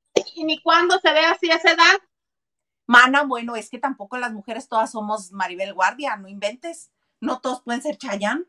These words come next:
Speaker 1: Ay, mi hijita. Luego les cuento.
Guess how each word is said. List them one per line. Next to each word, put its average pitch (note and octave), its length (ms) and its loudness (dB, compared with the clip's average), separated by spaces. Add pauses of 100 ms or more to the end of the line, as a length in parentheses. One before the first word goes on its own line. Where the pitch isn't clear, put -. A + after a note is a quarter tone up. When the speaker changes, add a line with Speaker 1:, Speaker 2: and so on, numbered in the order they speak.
(320)
Speaker 1:
Ay, D#4+ 800 -2
mi C#4 220 -6
hijita. D4 800 -12 (1040)
Luego C#4+ 160 0
les C4 300 0
cuento. A3+ 440 -4